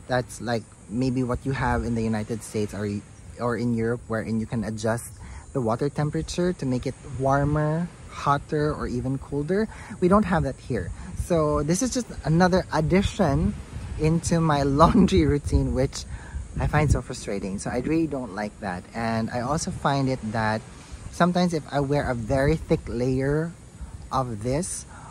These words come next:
on my face, and I forget to wash my face first before I remove my shirt, so I have a very thick layer of wax residue on the cloth, and I would need to use, like, you know, a brush just to brush it off,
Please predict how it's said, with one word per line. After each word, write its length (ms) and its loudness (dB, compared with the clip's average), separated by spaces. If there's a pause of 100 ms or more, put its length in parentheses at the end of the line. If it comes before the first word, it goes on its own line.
(160)
on 240 2
my 280 0
face, 640 2
and 160 -2
I 60 -2
forget 300 -2
to 80 -2
wash 240 0
my 120 -2
face 300 -2
first 380 -2 (440)
before 220 2
I 100 4
remove 320 2
my 180 2
shirt, 300 2
so 80 -2
I 80 0
have 160 4
a 80 0
very 340 6
thick 380 0
layer 600 4 (440)
of 360 4
wax 540 4
residue 720 -4 (460)
on 380 0
the 80 -6
cloth, 500 -2
and 360 -2
I 80 0
would 200 -4
need 200 2
to 120 -6
use, 260 0
like, 180 -2
you 60 0
know, 200 2
a 340 0 (840)
brush 320 4
just 240 -2
to 80 2
brush 280 -2
it 140 -4
off, 320 -4